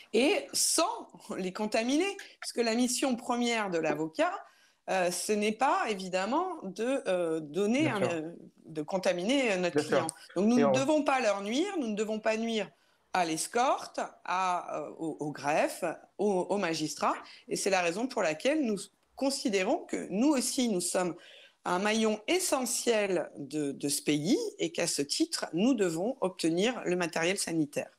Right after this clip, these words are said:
Speaker 2: On verra ce que va en dire, euh, le Conseil d'État, mais en effet, les avocats, comme beaucoup de, de professions concernées par ce manque, euh, de masques que le président nous a promis de régler très vite. Nous suivrons donc, euh, tout cela. Merci beaucoup à vous trois.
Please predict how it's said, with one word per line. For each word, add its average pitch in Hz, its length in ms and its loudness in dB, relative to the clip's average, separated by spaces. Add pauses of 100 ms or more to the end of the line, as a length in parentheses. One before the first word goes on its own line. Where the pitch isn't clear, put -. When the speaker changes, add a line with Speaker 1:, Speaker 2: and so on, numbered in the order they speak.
(460)
Speaker 2:
On 156 60 0
verra 151 200 4
ce 151 80 -4
que 160 80 0
va 139 140 2
en 135 40 2
dire, 127 200 2
euh, 127 180 4
le 127 100 0
Conseil 127 360 -2
d'État, 123 260 0
mais 131 80 -2
en 120 80 -4
effet, 123 240 -4
les 135 140 0
avocats, 135 360 0
comme 147 360 0
beaucoup 151 400 0
de, 131 260 2
de 135 80 0
professions 135 640 -2
concernées 160 480 2
par 143 240 0
ce - 140 0
manque, 135 320 0
euh, 123 140 4 (100)
de 131 140 2
masques 131 360 0 (540)
que - 80 2
le 139 160 4
président 135 400 2
nous 135 160 2
a 131 80 4
promis 139 280 2
de 143 80 4
régler 139 280 2
très 151 180 0
vite. 147 220 0
Nous 156 200 0
suivrons 156 460 2
donc, 180 460 0
euh, 156 200 2
tout 151 200 -4
cela. 139 280 2
Merci 180 300 0
beaucoup 185 460 0
à 156 100 4
vous 143 140 -4
trois. 170 340 2